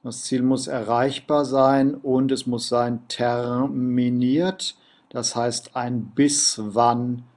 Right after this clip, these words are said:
muss festgelegt sein. Bis wann habe ich dieses Ziel erreicht? Ja, das ist die smart-Formel. Das kommt, äh, also aus diesen Lebenshilfebüchern,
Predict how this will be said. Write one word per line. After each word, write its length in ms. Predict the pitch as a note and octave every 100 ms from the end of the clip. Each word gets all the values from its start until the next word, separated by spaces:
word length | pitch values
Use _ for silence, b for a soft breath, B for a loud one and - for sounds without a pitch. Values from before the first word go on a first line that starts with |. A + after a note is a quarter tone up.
| _ -
muss 600 | A2 A2 G#2+ - - - _
festgelegt 760 | - A#2 - - A#2 G#2+ G#2
sein. 240 | - G#2+ G#2+
Bis 260 | A#2+ -
wann 240 | A#2 A2+ G#2
habe 160 | G#2+
ich 80 | A2
dieses 380 | - G#2 G#2 -
Ziel 240 | - G#2
erreicht? 540 | - A2 G2+ F#2+ - - b b -
Ja, 300 | A3 A#2 B B
das 200 | - B2+
ist 220 | C#3+ D3 D3
die 80 |
smart-Formel. 1080 | C#3+ - C3+ D3+ F#3+ - F3+ F3 E3+ E3 E3+ B B B
Das 220 | B2 A#2
kommt, 420 | - C3 C3 C3 B2+
äh, 40 |
also 440 | B2 A#2+ B2 A2
aus 280 | A#2 A2+ -
diesen 320 | - G#2 A2+
Lebenshilfebüchern, 2250 | G#2+ A2 B2 C3+ D3 C#3 - C#3 C3+ C3+ C3 B2 B2 - A2 A#2 C3 C3 C3 B2 B2 A#2+